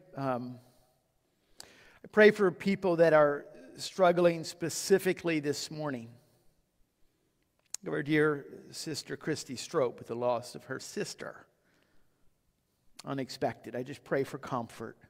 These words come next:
She would sense that the body of believers surrounds her and supports her and loves her and prays for her. And she would sense your closeness. I pray for others, Lord, that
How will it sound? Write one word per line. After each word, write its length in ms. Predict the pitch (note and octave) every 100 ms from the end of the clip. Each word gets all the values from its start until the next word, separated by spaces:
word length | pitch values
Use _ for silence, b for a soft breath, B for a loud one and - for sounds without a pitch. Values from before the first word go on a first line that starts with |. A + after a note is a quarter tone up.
| _ _ _ _ _ _ _ _ _ _ _
She 160 | -
would 140 | C#3+ -
sense 360 | D3+ C3+ C3+
that 200 | - D3+ - - b b b b -
the 80 | C#3+
body 440 | C3 B2+ D3 E3
of 280 | E3+ D#3+ -
believers 760 | D3 C3+ C3 D3 E3+ E3+ - - _ _ _ _ _ _
surrounds 600 | - D#3 D3 C3 C3+ C3
her 160 | E3+ D#3
and 80 | D3
supports 540 | D#3+ - D3+ B2 -
her 220 | C3+ C#3+
and 120 | C3
loves 340 | A2+ A#2+ A#2+ -
her 180 | C#3+ C#3
and 260 | C3 -
prays 340 | - B2 A2 -
for 160 | D#3
her. 320 | B2 - - - _ _ _ _ _ _ _ _ _ _ _
And 100 | -
she 120 | - D#3
would 160 | D3
sense 300 | - B2+ -
your 100 | -
closeness. 840 | - - - - - G#2 - - - _ _ _ _ _ _ _ _ _ _ _ _ _ _ -
I 40 | E3+
pray 220 | F#3 F#3
for 380 | - F3 F3 E3+
others, 500 | E3 D#3 E3+ E3+ -
Lord, 460 | F3+ F3 E3+ E3+ C#3+
that 380 | D#3+ C#3 -